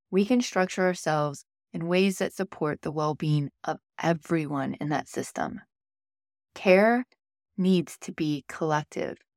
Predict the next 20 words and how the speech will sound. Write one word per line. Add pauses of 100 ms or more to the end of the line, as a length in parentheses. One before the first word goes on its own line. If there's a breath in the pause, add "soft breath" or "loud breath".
(220)
So, (440)
to
review, (400)
the
three
things
that
kinda
get
me
riled
up
about
the
way
that
we
talk
about
self-care,